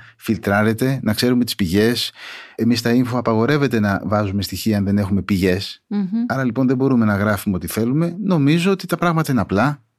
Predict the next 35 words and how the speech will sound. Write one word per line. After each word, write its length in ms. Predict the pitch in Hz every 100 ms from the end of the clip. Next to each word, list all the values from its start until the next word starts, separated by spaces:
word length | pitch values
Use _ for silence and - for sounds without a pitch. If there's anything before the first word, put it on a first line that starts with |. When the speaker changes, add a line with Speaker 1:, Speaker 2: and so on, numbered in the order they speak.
| -
Speaker 1:
Φιλτράρουμε 540 | - 123 123 110 98
τα 120 | 87
πράγματα, 560 | 87 135 143 143 156 151 - -
ερευνούμε, 600 | 117 110 90 117 151 156
παίρνουμε 360 | 135 147 139 120
και 100 | 95
κανένα 220 | 101 92
τηλέφωνο, 480 | 80 95 113 139 135
ρωτάμε 340 | 117 127 131
και 100 | 110
κανέναν 360 | 104 104 104 92
ειδικό. 460 | 78 80 123 156 151 - - - - _ _ _ _
Και 140 | -
νομίζω 320 | 156 147 147 147
ότι 80 |
τα 80 | 143
πράγματα 280 | 131 131 127
θα 80 | 120
είναι 100 | 127
καλύτερα. 440 | 104 101 95 85 -
Ίσως 260 | 135 170
μας 220 | 160 156
βολεύει 580 | 123 123 123 143 135 104
ή 220 | 127 143
τους 260 | 139 160 139
βολεύει 460 | 123 113 120 101 92
κάποιους 560 | 95 92 - 135 151 - - - -
η 120 | 110
πληροφορία 640 | 113 117 107 113 117 110
να 120 | 107
είναι 160 | 104 98
έτσι 220 | 98 -
ανεξέλεκτη 840 | 92 87 - 92 85 92 135 160 160
και 120 | 101
να 400 | 98 98 95 90